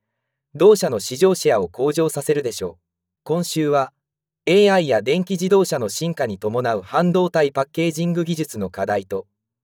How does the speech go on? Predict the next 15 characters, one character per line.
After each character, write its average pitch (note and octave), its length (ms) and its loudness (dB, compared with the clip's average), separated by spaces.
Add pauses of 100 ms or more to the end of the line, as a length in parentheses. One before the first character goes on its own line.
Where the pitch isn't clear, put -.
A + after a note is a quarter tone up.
(160)
そ - 160 2
れ F3+ 140 4
を F3+ 100 2
解 E3 240 2
決 - 220 -6
す - 120 -6
る B2+ 120 -2
接 A#2 180 -4
着、 A#2+ 420 -10 (520)
封 E3+ 220 0
止 F3 180 -4
剤 D#3 200 2
の A2+ 140 -4
革 - 220 -14
新、 G2+ 320 -12